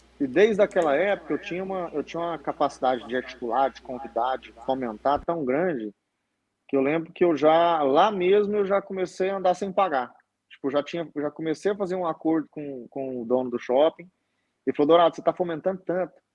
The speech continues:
você tá articulando tanto, que aqui você não paga." Então, você, você, só de você tá presente, de tá com a galera, porque eu comecei a apertar, saca? Você ficar sem grana. Novo demais, trabalho daquele jeito.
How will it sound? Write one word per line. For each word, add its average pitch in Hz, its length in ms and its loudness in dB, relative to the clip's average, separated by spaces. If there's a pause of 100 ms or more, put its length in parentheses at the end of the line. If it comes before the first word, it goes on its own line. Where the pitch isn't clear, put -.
(260)
você - 100 -12
tá 151 100 -8
articulando 160 540 -4
tanto, 165 280 -6
que 160 100 -2
aqui 151 160 -6
você 185 160 -6
não 185 160 -4
paga." 101 360 -2 (800)
Então, 120 140 -10
você, 143 120 -4
você, 131 420 -2 (320)
só 170 120 6
de 190 100 -2
você 202 80 2
tá 185 160 4
presente, 147 560 0
de 127 60 -10
tá 147 140 4
com 151 80 2
a - 20 0
galera, 143 380 2
porque 143 320 -6
eu 147 60 2
comecei 156 360 0
a - 20 6
apertar, 170 440 4
saca? - 360 -6
Você 117 140 -12
ficar 131 160 -10
sem - 220 -14
grana. 135 340 -6 (640)
Novo 127 340 2
demais, 123 600 0 (440)
trabalho 120 380 4
daquele 127 300 -2
jeito. 135 360 -2